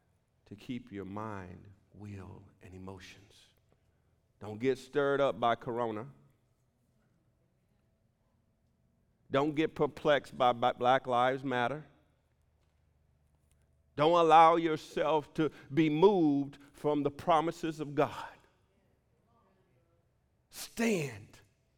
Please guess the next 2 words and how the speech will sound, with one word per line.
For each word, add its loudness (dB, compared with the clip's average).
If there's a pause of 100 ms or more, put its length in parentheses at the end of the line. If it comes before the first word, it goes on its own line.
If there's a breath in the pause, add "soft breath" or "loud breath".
(1900)
trusting -6
him -2